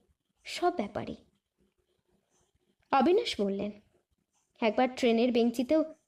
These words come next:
দুজনে এক কম্বল মুড়ি দিয়ে।" শৈলবালা তাড়াতাড়ি বললেন, "থামো তো, সেদিন আর এদিন, এখন নাতনিরা দেখলে হাসবে না?" "যাই দেখি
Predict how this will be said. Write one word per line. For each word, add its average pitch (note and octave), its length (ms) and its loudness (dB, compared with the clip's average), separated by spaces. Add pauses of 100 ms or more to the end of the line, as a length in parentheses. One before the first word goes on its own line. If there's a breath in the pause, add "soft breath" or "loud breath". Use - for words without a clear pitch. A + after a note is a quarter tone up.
(260)
দুজনে C4 480 0
এক A3+ 240 -2
কম্বল C#4 340 4
মুড়ি B3+ 280 2
দিয়ে।" D4+ 420 2 (1200)
শৈলবালা A3 580 0
তাড়াতাড়ি C#4+ 460 2
বললেন, A3+ 380 0 (760)
"থামো E4 260 4
তো, G#4+ 160 0 (440)
সেদিন B3+ 500 2
আর F4+ 120 2
এদিন, D#4+ 460 2 (380)
এখন A3 320 0
নাতনিরা B3 540 2
দেখলে B3+ 320 2
হাসবে B3+ 420 0
না?" A4+ 320 2 (1700)
"যাই D#4+ 300 2
দেখি D#4 480 0